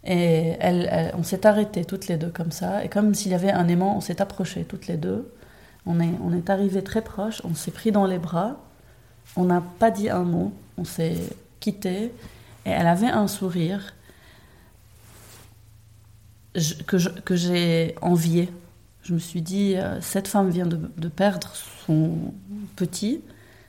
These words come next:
et elle peut avoir ce sourire sur son visage. » Et j'ai trouvé ça d'une, d'une croyance en l'humanité et en la vie tellement grande, euh, que ça m'a beaucoup, beaucoup, euh,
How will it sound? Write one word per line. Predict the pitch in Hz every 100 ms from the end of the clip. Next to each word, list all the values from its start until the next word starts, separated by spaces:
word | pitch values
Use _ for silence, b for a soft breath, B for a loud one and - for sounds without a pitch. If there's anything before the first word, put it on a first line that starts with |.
| B
et | 180
elle | 170 175 180 - -
peut | 233
avoir | - 180 208
ce | -
sourire | 175 180 175 196
sur | - 170
son | -
visage. » | 175 175 170 - 175 -
Et | 165
j'ai | 165 170 180 170
trouvé | - 214 226 214
ça | 220 196 202 220 - B B B B B B B B 165
d'une, | 170 180 175 170 170 165 170 175 220 - -
d'une | 165 175
croyance | 165 214 208 233 240
en | -
l'humanité | 175 196 202 180 175 - 170 185 - -
et |
en | 156 156
la | 180
vie | 175 185 208 240 B B B B B B - - -
tellement | 208 233 214 202 185
grande, | 156 175 175 233 214 - - b b b b b b b - _ 180
euh, | 185 175
que | -
ça | 165 190
m'a | 180
beaucoup, | 170 214 214 240
beaucoup, | 190 196 196 208 202 190
euh, | 175 165 165 170 170